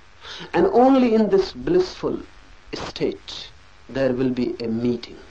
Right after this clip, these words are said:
meeting with the universe. That meeting is divine. And unless you have known that meeting and reun-,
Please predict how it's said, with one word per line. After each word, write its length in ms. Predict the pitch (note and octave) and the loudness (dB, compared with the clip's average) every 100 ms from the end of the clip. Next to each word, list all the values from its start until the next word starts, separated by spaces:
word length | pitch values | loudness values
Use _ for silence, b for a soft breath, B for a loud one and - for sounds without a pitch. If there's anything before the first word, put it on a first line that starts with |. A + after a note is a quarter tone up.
| - - | -20 -6
meeting 420 | B2 C#3 A#2+ A2 | 0 0 0 -6
with 140 | G#2+ | -10
the 100 | G#2+ | -10
universe. 920 | G#2 G#2 F#2+ G2 - - - - - - - - - - - - - - - - - - - - - - | -10 -8 -10 -12 -12 -14 -14 -16 -18 -20 -20 -20 -20 -20 -20 -20 -20 -20 -20 -20 -20 -20 -20 -20 -20 -12
That 220 | - C#3+ | -10 -8
meeting 400 | A#2+ C#3 - A#2+ | -6 -4 -4 -6
is 160 | G#2 F#2+ | -10 -10
divine. 480 | - F#2+ A2+ A#2 G#2 - - - - - - - - - - - - - - - - - - - | -12 -12 -12 -16 -18 -20 -20 -20 -20 -20 -20 -20 -20 -20 -20 -20 -20 -20 -20 -20 -20 -20 -20 -14
And 140 | A#2 - - | -12 -8 -2
unless 420 | D#3 D3 C#3 - | 2 2 0 -8
you 280 | G#2 A#2+ C3 | -8 -4 -4
have 420 | - C3+ C#3 B2 | -4 -4 -4 -4
known 480 | A2+ A#2+ B2 B2 A#2+ | -4 0 2 2 0
that 300 | A2+ A2+ A2 | -6 -8 -6
meeting 420 | A#2 B2 A2 G#3+ | -2 -2 -4 -10
and 220 | A2 - | -10 -10
reun-, 460 | A#2 A#2+ - C3 | -8 -8 -6 -6